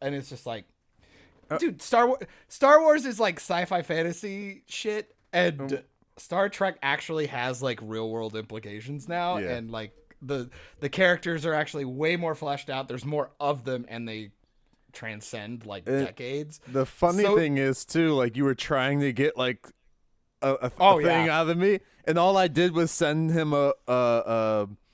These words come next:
Speaker 2: what are these, emo-, Animoji or something things
Speaker 1: Sure.
Speaker 2: of, like, my character that just says "good one" with a crab <laughs> on top of it.
Speaker 1: <laughs> Yeah.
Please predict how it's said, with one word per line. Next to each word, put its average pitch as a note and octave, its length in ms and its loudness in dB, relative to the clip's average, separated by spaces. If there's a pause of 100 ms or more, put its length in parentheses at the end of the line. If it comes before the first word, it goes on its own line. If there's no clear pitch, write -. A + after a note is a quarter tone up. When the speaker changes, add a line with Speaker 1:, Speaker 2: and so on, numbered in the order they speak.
(320)
Speaker 2:
what B2 120 0
are C3 100 2
these, B2 220 -2
emo-, B2+ 460 0
Animoji D3+ 840 0
or D3+ 160 2
something D#3+ 500 -2
things F3 440 -2
Speaker 1:
Sure. C3+ 340 2
Speaker 2:
of, D3 60 -2
like, C3+ 160 2
my B2+ 160 0
character D3 680 0 (340)
that B2+ 120 0
just C3 200 -2
says B2 280 2
"good B2 340 0
one" A2 280 0
with A2 120 0
a G2+ 80 -2
crab A#2 420 0 (160)
<laughs> - 120 -6
on C4 200 -2
top A3 280 0 (100)
of C#4 80 -8
it. F4 180 -4 (140)
Speaker 1:
<laughs> - 220 2
Yeah. C4+ 180 8